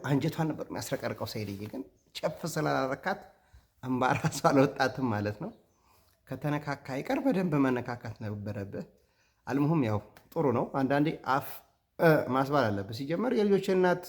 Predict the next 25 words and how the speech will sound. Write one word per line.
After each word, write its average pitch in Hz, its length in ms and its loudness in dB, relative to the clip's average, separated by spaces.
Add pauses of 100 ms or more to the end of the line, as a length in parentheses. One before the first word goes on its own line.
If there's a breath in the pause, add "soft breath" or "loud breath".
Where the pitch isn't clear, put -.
(160)
ክብሯን 160 300 2
ማስጠበቅ 120 380 -2
አለብህ። 98 240 -8
እውነቴን 143 280 2
ነው 117 80 2
የምነግርህ 95 260 -6 (320)
ሰይድ፣ 113 220 -6
በልጆች 151 360 2
እናት 165 240 0
ከመጡ 151 320 -2 (100)
ኸላስ - 340 -8 (1200)
እሷ 175 300 0
ተበደለች፣ 131 760 6
እሷ 170 260 -4
ተገፋች፣ 147 580 0
እሷ - 180 -8 (140)
ተሰቃየች 170 680 -4
እንጂ 139 220 4 (720 soft breath)
ምን 196 200 6
አደረገች? 120 520 4
ባሏን 160 360 4
ተቀማች 185 500 -2
እንጂ 170 220 0
ምን 175 220 10
አደረገች? 131 480 4